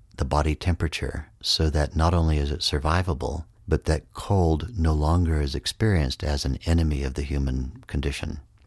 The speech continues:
And if you want to ever look this up, just look up his name, W I M H O F. W I M H O F, Wim Hof, and he calls it the Iceman therapy, and he has courses in it. Now,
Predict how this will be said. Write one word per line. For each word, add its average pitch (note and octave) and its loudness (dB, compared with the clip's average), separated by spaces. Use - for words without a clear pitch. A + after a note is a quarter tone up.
And D#2+ 4
if - 0
you C#2+ 2
want F2 2
to E2 2
ever D#2+ 4
look E2+ 0
this F2 2
up, G#2+ 0
just - -2
look G#2 2
up G2 4
his E2+ 0
name, G#2 4
W E2 4
I D#2+ 6
M F#2+ 4
H G2+ 4
O F2+ 6
F. - -2
W E2 2
I D2+ 2
M D2+ 2
H D#2 0
O D2 2
F, C#2+ 0
Wim F2 4
Hof, D2+ 0
and D2+ 2
he D#2 -2
calls D2 0
it C#2 -2
the D2+ 2
Iceman D2+ 2
therapy, - -2
and C#2+ -4
he C#2 -4
has C#2 -2
courses D2+ -4
in D2 -4
it. - -10
Now, E2+ 2